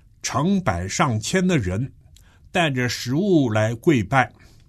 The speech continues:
祭司呢，会把食物拿走，留下自己想吃的。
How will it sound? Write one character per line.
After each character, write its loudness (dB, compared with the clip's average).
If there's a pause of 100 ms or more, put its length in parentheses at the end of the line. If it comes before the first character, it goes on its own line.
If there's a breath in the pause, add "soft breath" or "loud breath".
(560 soft breath)
祭 2
司 0
呢， 4
会 0
把 0
食 -6
物 0
拿 0
走， -4 (200 loud breath)
留 2
下 2
自 -4
己 -2
想 -4
吃 -4
的。 -4